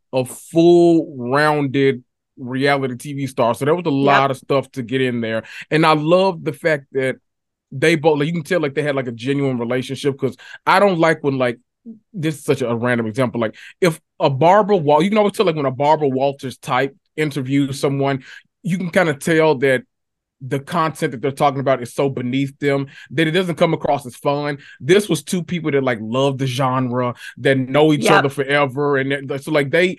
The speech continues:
Speaker 2: Mm-hmm.
Speaker 1: anything they said, I was buying, because I'm like, "You both were there. Y'all are boots on the ground. Y'all can give us the inside perspective. And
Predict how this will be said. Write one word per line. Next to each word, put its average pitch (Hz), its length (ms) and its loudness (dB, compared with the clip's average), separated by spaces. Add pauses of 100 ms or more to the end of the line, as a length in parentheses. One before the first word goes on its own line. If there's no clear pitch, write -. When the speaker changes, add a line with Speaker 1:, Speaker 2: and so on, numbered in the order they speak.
(100)
Speaker 2:
Mm-hmm. 190 260 -6
Speaker 1:
anything 190 440 2
they 156 120 0
said, 156 360 -2
I 135 100 0
was 135 180 -6
buying, 131 420 -2
because 127 220 -6
I'm 131 80 0
like, 127 200 -2
"You 135 220 -6
both 151 280 4
were 139 100 -2
there. 139 320 2
Y'all 135 320 2
are 123 40 0
boots 135 300 -10
on 139 120 -2
the 123 80 -4
ground. 139 560 2 (160)
Y'all 139 200 4
can 139 120 -2
give 139 120 0
us 139 100 -6
the 139 80 -4
inside 135 420 -2
perspective. 151 640 0
And 202 320 2